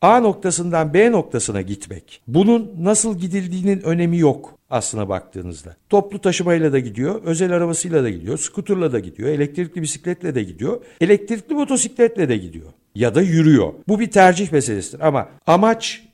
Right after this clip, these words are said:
A'dan B'ye gitmekse bu aradaki aracın sahipliği tartışılır. Çünkü bu sistem, evet, herkesin yeni bir takım düşüncelere iten bu sistem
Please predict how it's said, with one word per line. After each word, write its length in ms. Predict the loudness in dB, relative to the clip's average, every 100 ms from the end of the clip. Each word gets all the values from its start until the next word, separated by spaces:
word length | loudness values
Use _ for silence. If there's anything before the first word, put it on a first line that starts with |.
| 0
A'dan 500 | 4 4 4 2 2
B'ye 260 | 4 6
gitmekse 720 | 4 -2 -2 -2 -2 -4 -4 -6 _
bu 240 | -6 -4 4
aradaki 840 | 6 6 6 4 2 0 0 0 -2 6
aracın 760 | 10 10 10 10 8 6 -2 -14 _
sahipliği 1000 | -8 4 6 8 6 0 -2 0 0 -4 _
tartışılır. 800 | -2 -2 -2 -8 -6 -6 -6 -10 -6
Çünkü 340 | -6 -2 -2 -4 -14 _ _
bu 120 | -2 -2
sistem, 580 | 0 -2 0 0 0 -12 _
evet, 360 | 0 2 2 -2
herkesin 560 | 0 0 0 -2 -2 -6
yeni 380 | -2 0 2 2
bir 80 | 0
takım 300 | -4 -4 -6
düşüncelere 640 | -4 -4 -2 -2 -2 -4 -6 _ -6
iten 400 | -2 0 0 0
bu 60 |
sistem 540 | -6 -4 -2 2 0